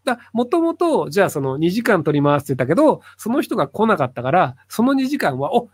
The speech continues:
自由に使える時間だ、よかったっていうので、で、その後改めて二時間ミーティングしました。だから、僕がその人に対して使った時間は、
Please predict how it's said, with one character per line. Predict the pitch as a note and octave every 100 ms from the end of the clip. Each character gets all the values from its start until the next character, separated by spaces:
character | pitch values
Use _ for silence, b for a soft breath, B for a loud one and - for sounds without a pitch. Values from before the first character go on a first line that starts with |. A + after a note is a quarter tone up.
| -
自 | D#3+ B3+
由 | E4
に | D4+
使 | - G#3
え |
る | F#3
時 | E3+
間 | E3+ F3
だ、 | E3+
よ | F#3
か | A#3
っ | G3
た | - C#3+ D3
っ |
て | D3 D3
い |
う |
の | C#3+ F3+
で、 | F4+ C4 C#3 b b -
で、 | F#4 F4
そ | -
の | D#4+
後 | D4
改 | E3 F#3+ A3
め | E3+
て | C3+
二 | C#3
時 | F#3+
間 | F3 E3
ミ | C3
ー |
テ | B2+
ィ |
ン |
グ | A#2+
し |
ま | B2+
し | -
た。 | - -
だ | D4
か | B3
ら、 | A3 C#3+ b E3
僕 | G3+ F4+
が | F#4
そ | D4 E4+
の | F#4
人 | - A#3+
に |
対 | E3+ C#3
し |
て | C3
使 | -
っ | A#3+
た | -
時 | C3
間 | D3 C#3+
は、 | D#3+ F3+